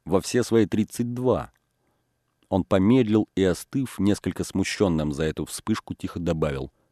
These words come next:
"Зуба". Они проходили мимо комплекса правительственных зданий слева от Капитолия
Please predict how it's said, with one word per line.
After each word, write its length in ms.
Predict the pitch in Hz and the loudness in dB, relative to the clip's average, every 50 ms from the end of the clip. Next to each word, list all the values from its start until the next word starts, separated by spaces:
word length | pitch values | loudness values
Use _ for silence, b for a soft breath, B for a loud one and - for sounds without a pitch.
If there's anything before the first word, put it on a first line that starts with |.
| _ _ _ _ _ | _ _ _ _ _
"Зуба". 640 | - 76 78 76 82 98 92 73 62 - 62 - - _ _ _ _ _ _ _ _ _ _ _ _ _ _ _ _ _ _ _ _ _ _ _ _ _ _ _ _ - | -10 -8 -8 -4 -2 -2 -2 -2 -4 -8 -10 -10 -10 _ _ _ _ _ _ _ _ _ _ _ _ _ _ _ _ _ _ _ _ _ _ _ _ _ _ _ _ 0
Они 220 | - 92 117 135 | 4 6 6 8
проходили 460 | 127 131 131 - 131 131 131 131 127 | 8 6 6 6 6 6 6 6 8
мимо 260 | 120 120 117 120 113 | 8 8 8 8 6
комплекса 560 | - - 131 131 120 - 117 113 - - 107 90 | 6 6 6 6 6 6 2 0 0 -2 -2 0
правительственных 880 | - 104 101 107 113 110 - 104 92 - - 101 101 95 98 92 82 | 2 4 6 6 6 4 4 0 -4 -2 -2 0 2 2 2 0 0
зданий 460 | 80 73 80 101 104 101 98 95 90 | -2 -2 2 2 4 4 4 4 2
слева 460 | - - - 92 92 92 90 82 78 76 | 0 -2 -2 0 2 2 2 2 0 -2
от 80 | - | -2
Капитолия 680 | - 85 76 98 90 - - 127 123 120 117 110 101 | -6 -6 -4 -4 -2 2 2 4 6 6 6 4 4